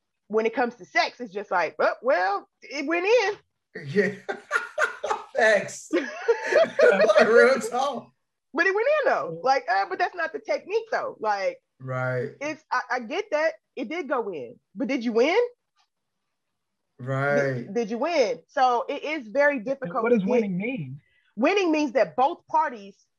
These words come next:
Speaker 1: had a good time. Both your,
Speaker 2: Mm.
Speaker 1: when you go and have sex with someone, you should not even be considering yourself.
Speaker 2: Right.
Speaker 1: Right? Because you're going in there to give someone else an experience and hoping that you receive an experience as well.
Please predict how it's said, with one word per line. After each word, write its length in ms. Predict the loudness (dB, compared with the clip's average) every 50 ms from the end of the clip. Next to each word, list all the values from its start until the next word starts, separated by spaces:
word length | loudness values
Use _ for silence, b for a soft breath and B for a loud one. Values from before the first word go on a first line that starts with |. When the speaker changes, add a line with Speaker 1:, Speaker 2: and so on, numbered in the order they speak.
| _
Speaker 1:
had 260 | -8 -2 2 2 4 2
a 80 | 2
good 240 | 2 2 0 0 0
time. 420 | -2 -2 -2 -2 -4 -6 -12 -20 _ _ _ _ _ _ _ _ _ _ _ _ _ _ _ _ _ _ _ _ _ _ _ _ _ -6
Both 340 | -2 2 2 2 0 -2 -6 -14 -14 -12 -12 -8 -4
your, 380 | -2 0 2 2 2 0 -2
Speaker 2:
Mm. 80 | -4 -6
Speaker 1:
when 160 | -8 -6 -4
you 200 | -2 0 -2 0
go 220 | -2 -2 -4 -4 -4
and 100 | -6 -6
have 200 | -4 -4 -4 -4
sex 260 | -4 -6 -6 -4 -6
with 120 | -10 -8
someone, 460 | -6 -6 -4 -4 -2 -2 -2 -4 -6 -8 _ _ _ _ _ _ _ -10 -4
you 160 | -2 -2 -2
should 220 | -2 -4 -6 -6 -4
not 240 | -4 -4 -6 -6
even 240 | -8 -10 -10 -8 -10
be 180 | -10 -12 -16 -18 _
considering 540 | -12 -10 -10 -4 -2 -2 0 2 2 2 2
yourself. 420 | 0 -2 -2 -4 -6 -6 -6 -8 -14 _ _ _ _ _ _ _
Speaker 2:
Right. 240 | -8 -6 -4 0 2
Speaker 1:
Right? 320 | 4 4 4 2 0 -4 b b b b
Because 260 | -2 0 0 0 0 2
you're 160 | 2 0 2
going 400 | 2 2 2 2 0 -2 -6 -6
in 180 | -6 -6 -4
there 280 | 0 2 4 4 4 2 0 _
to 80 | -6 -6
give 300 | -2 0 0 0 0 -2
someone 420 | -2 0 0 2 2 0 0 2
else 220 | 0 0 -2 -4
an 80 | -10 -14
experience 600 | -14 -14 _ -8 -4 -4 -2 -2 -2 -2 -4 -4 _
and 100 | -8 -8
hoping 480 | -2 0 0 0 0 -2 -6 -8 -6 -6
that 140 | -6 -6 -4
you 160 | -2 -2 -2
receive 480 | -2 -4 -6 -6 _ -2 -2 -2 0 -2
an 120 | -2 -4
experience 640 | -4 -6 -8 -8 -8 -6 -6 -6 -6 -6 -8 -8 -10
as 100 | -8 -4
well. 380 | 0 2 2 2 2 0 -6